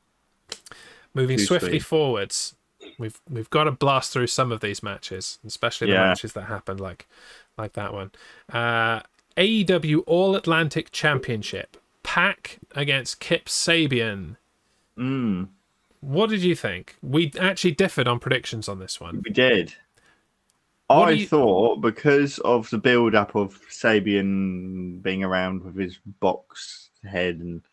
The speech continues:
Speaker 2: da da da da da, he would actually win. But
Speaker 1: Yeah.
Speaker 2: he didn't.
Speaker 1: I can see why you thought that. I was, I was leaning that way myself, but I just thought
Speaker 2: Mm.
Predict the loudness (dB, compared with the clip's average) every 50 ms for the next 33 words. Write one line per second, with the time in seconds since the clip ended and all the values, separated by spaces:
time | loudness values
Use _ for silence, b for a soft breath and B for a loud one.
0 | _ _ _ _ _ _ _ _ _ _ _ _ _ _ _ _ _ _ _ 2
1 | 4 4 4 4 0 -4 -4 0 0 0 0 0 -4 -4 0 2 4 4 4 2
2 | 2 2 2 2 4 4 4 4 2 2 0 0 2 4 2 2 2 0 -2 -8
3 | _ _ _ _ _ _ _ _ _ _ _ _ _ _ _ _ _ _ _ _
4 | _ _ _ b b b b b b b 2 4 4 6 4 4 2 2 2 0
5 | 0 -2 -6 -12 _ _ _ _ _ _ _ _ _ _ _ _ _ _ _ _
6 | -20 _ _ -2 0 2 2 0 2 2 2 4 4 4 4 2 2 2 2 2
7 | 2 0 -2 -4 -6 -8 -10 -4 0 0 2 2 2 2 0 -2 0 0 2 2
8 | 2 0 0 0 0 0 0 0 0 0 0 0 0 0 0 0 0 0 0 0
9 | 0 0 2 2 2 0 0 -2 0 2 2 0 0 0 -4 -4 -2 0 2 2
10 | 2 2 0 -2 -6 -8 -10